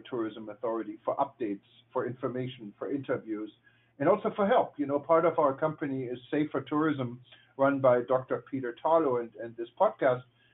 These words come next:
will be also part of our Rebuilding dot travel initiative, what is now in a hundred seventeen countries, where we actually get very good communication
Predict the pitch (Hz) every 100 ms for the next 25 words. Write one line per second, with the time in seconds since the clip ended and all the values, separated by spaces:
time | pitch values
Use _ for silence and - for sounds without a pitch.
0 | _ 147 143 143 135 131 127 143 139 135
1 | 120 117 135 135 135 139 139 127 120 117
2 | - - 135 135 113 120 123 139 131 117
3 | - 113 113 - 127 123 120 117 185 190
4 | - 165 151 147 147 135 196 220 143 120
5 | 143 131 143 151 - 160 135 - _ _
6 | _ 180 185 - _ _ _ _ - 226
7 | 294 190 185 - 175 165 139 131 165 165
8 | - 151 143